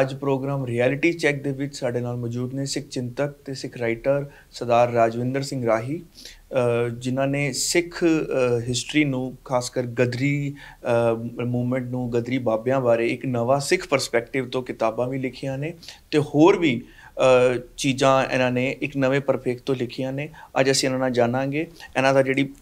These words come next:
ਅ, ਜਿਹੜਾ ਇਹਨਾਂ ਦੀ ਮਾਹਿਰੀ ਹੈ, ਜਿਹੜਾ ਇਹਨਾਂ ਦਾ ਬੈਕਗ੍ਰਾਉਂਡ ਹੈ, ਉਹ ਨਕਸਲ ਲਹਿਰ ਨਾਲ ਵੀ ਜੁੜਿਆ ਹੈ, ਕਮਿਊਨਿਸਟ ਲਹਿਰ ਨਾਲ ਵੀ ਜੁੜਿਆ ਹੈ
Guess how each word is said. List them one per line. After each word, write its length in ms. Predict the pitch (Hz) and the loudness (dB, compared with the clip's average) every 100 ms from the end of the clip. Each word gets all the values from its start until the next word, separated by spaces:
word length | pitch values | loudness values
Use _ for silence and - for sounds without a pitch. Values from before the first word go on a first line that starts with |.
| _ - 135 | _ -4 0
ਅ, 140 | 123 | 2
ਜਿਹੜਾ 220 | 123 127 | 2 0
ਇਹਨਾਂ 140 | 131 135 | 0 0
ਦੀ 80 | |
ਮਾਹਿਰੀ 500 | 135 120 120 135 147 | 2 4 4 4 4
ਹੈ, 100 | 135 | 4
ਜਿਹੜਾ 160 | 131 131 | 2 0
ਇਹਨਾਂ 120 | 131 | 0
ਦਾ 80 | 127 | 0
ਬੈਕਗ੍ਰਾਉਂਡ 520 | 117 113 113 135 139 | 2 0 0 0 4
ਹੈ, 80 | 135 | 4
ਉਹ 120 | 135 | 4
ਨਕਸਲ 580 | 127 117 117 147 151 151 156 - - | 2 0 0 2 2 0 -6 -20 -2
ਲਹਿਰ 260 | 127 135 139 | 4 6 4
ਨਾਲ 160 | 143 143 | 2 0
ਵੀ 120 | 139 | -2
ਜੁੜਿਆ 240 | 135 135 | 0 0
ਹੈ, 60 | 143 | 0
ਕਮਿਊਨਿਸਟ 520 | 147 117 117 135 135 | 0 -2 0 -2 -4
ਲਹਿਰ 260 | 139 127 127 | 2 2 4
ਨਾਲ 140 | 131 | 0
ਵੀ 100 | 135 | -2
ਜੁੜਿਆ 280 | 131 123 135 | -2 -2 -2
ਹੈ 120 | - | -4